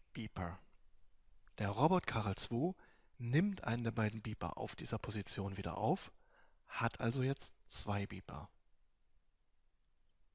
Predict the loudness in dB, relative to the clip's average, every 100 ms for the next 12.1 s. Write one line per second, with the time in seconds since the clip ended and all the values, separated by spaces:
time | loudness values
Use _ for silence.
0 | -20 _ _ _ _ _ -20 -20 -20 -20
1 | -20 -20 -20 -20 -20 -16 -2 2 2 2
2 | 2 4 4 0 -2 -4 -4 0 2 4
3 | 2 -2 -16 -18 -20 -6 -4 -2 -4 -6
4 | -4 -6 -2 -4 2 2 2 0 -6 -20
5 | _ 0 2 4 2 0 -2 -4 -2 2
6 | 2 2 -2 0 0 0 -2 0 0 -2
7 | -2 0 0 0 -2 -2 -4 -2 -2 0
8 | -2 -4 -6 -8 -10 -16 -20 -20 -20 -20
9 | -20 -20 -20 -20 -20 -20 _ -20 -20 _
10 | -6 0 2 6 6 6 2 0 0 -2
11 | 0 -2 0 -4 -2 -2 -2 -2 0 0